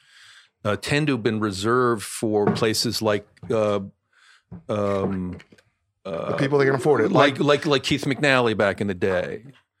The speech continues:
Speaker 1: uh, like, like, uh, Mary Batali back in the day,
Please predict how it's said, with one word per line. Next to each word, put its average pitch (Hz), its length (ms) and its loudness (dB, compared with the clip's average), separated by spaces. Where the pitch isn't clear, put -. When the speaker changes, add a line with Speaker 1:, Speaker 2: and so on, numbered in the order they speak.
Speaker 1:
uh, 107 240 2
like, 107 380 0
like, 110 360 0
uh, 110 140 4
Mary 117 240 2
Batali 120 520 2
back 104 240 2
in 104 60 -2
the 95 60 -6
day, 90 360 -4